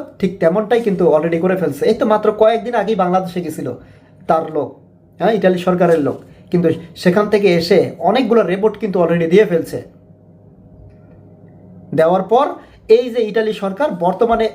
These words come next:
মানে কি বলবো, এই নজরুল ব্যবসায়ী তিনি একটি এমপি, এই দেশের একটি এমপি, তার নামই না হয় না বললাম, তাকে দুই মিলিয়ন ইউরো আপনার দেওয়ার কথা বলছে এবং তার কথা মতো কাজ করার জন্য বলছে।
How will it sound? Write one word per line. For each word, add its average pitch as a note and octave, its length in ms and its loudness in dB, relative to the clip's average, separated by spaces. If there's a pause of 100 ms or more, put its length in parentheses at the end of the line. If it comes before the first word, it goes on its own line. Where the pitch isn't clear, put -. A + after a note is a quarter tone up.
মানে F#3+ 220 -2
কি C4+ 140 -2
বলবো, A3 340 2
এই F#3 380 2 (260)
নজরুল A3 720 2 (200)
ব্যবসায়ী F#3+ 380 0
তিনি A3+ 380 -2 (380)
একটি G3 240 2
এমপি, G3+ 560 2
এই F3+ 200 2
দেশের G3+ 260 2
একটি F#3+ 200 -2
এমপি, F#3 280 0
তার G3 160 0
নামই E3+ 300 -2
না F#3 80 0
হয় F#3 120 0
না F3+ 120 2
বললাম, E3 380 0 (300)
তাকে G3 480 0
দুই B3 380 2
মিলিয়ন A#3+ 440 2
ইউরো A#3 480 4 (280)
আপনার F#3 340 0
দেওয়ার F#3 480 0 (240)
কথা F3+ 220 0
বলছে F3+ 440 0 (300)
এবং E3 320 0
তার F3+ 240 0
কথা F3 200 -4
মতো E3 160 -4
কাজ D3 240 -6
করার D3 220 -2
জন্য C#3 160 -6
বলছে। C3 360 -8